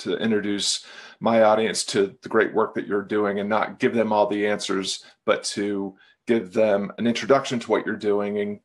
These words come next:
we'll pull out some ideas that will help them in their endeavor. And then hopefully they will seek, seek you out where, where you are if, if they wanna connect and, and learn more. Um, so one of the things that you mentioned was the support of your wife. And I,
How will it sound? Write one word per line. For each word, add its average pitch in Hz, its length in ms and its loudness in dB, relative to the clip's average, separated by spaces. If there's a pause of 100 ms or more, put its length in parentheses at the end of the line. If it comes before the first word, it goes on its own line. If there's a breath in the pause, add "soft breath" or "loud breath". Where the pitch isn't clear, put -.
we'll - 400 0
pull 113 180 6
out 104 140 6
some 104 160 -2
ideas 104 360 2
that - 200 0
will 101 120 -2
help - 240 2
them 107 160 0
in 101 120 -4
their 113 180 4
endeavor. 104 460 2 (260 loud breath)
And 127 120 2
then 131 380 2 (400)
hopefully 117 400 -2
they 107 120 2
will 101 140 2
seek, - 420 -4 (240 soft breath)
seek - 320 -2
you 110 140 2
out 101 200 4
where, 101 420 2
where 104 140 2 (120)
you 101 160 -2
are 98 240 0
if, - 140 -12
if - 140 -12
they 101 120 -2
wanna 95 220 -2
connect 92 380 -6
and, 92 260 -8
and 101 180 -6
learn 101 200 0
more. 117 360 4 (360 loud breath)
Um, 120 440 2 (920)
so 143 320 4
one 156 220 4
of 160 60 2
the 143 60 0
things 135 220 0
that 131 100 2
you - 60 -2
mentioned 113 400 0
was 107 380 2
the 110 140 -6
support 117 380 0
of 101 80 4
your 104 120 0
wife. 98 340 0
And 107 80 0
I, 110 220 2